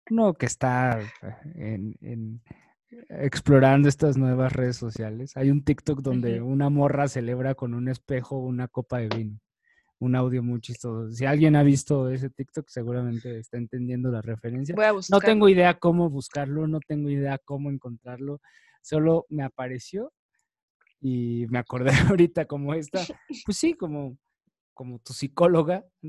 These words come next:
Speaker 1: te lo recomendó, ese momento
Speaker 2: Sí.
Speaker 1: pa' ti, ¿no?
Speaker 2: Sí.
Speaker 1: Oye,
Speaker 2: Porque, pues,
Speaker 1: y
Speaker 2: es, creo que en realidad no muchos tienen momentos para sí mismos, ¿no?
Speaker 1: Exacto, exacto.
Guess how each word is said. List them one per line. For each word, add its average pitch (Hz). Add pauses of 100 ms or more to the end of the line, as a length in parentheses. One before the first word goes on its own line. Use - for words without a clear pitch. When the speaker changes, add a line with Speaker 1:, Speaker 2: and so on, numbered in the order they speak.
Speaker 1:
te 139
lo 120
recomendó, 120 (420)
ese 135
momento 131
Speaker 2:
Sí. 233 (180)
Speaker 1:
pa' 120
ti, 127
¿no? 117 (680)
Speaker 2:
Sí. 226 (640)
Speaker 1:
Oye, 165
Speaker 2:
Porque, 240
pues, - (460)
Speaker 1:
y - (220)
Speaker 2:
es, 254
creo 277
que 285
en 269
realidad 233
no 254
muchos 254 (160)
tienen 240
momentos 202
para 175
sí 202
mismos, 208
¿no? 311 (460)
Speaker 1:
Exacto, 180
exacto. 120